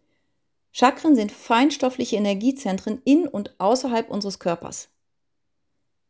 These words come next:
Die sieben Hauptchakren des Körpers, denen bestimmte Themen, Farben, Körperfunktionen und Organe zugeordnet werden,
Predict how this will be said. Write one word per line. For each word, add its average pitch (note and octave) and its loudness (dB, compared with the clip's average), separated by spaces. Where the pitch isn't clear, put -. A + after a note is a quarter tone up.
Die G3 -4
sieben D#4 4
Hauptchakren B3+ 0
des F3+ -8
Körpers, - -4
denen A3 4
bestimmte C#4 0
Themen, C#4+ 4
Farben, A#3 0
Körperfunktionen A#3+ 0
und D4+ -2
Organe A#3 4
zugeordnet F3+ -4
werden, G3 -2